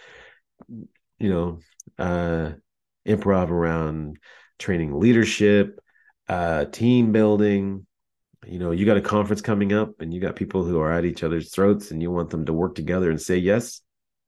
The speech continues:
have an improv class before your event. You'll see people saying yes like crazy.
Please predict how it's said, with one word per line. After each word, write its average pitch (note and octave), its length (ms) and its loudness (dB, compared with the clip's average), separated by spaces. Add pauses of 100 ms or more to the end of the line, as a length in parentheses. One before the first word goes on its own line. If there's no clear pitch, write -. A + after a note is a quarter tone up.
(100)
have A#2 160 0
an A#2 60 2
improv F#2 420 0
class D#2 380 -4
before F#2 360 -2
your F#2 420 2
event. F2+ 400 0 (420)
You'll F#2+ 160 -2
see F#2+ 220 -4
people F#2+ 580 2
saying F#2+ 320 -2
yes F#2 260 -4
like D2 280 -8
crazy. A2 1300 0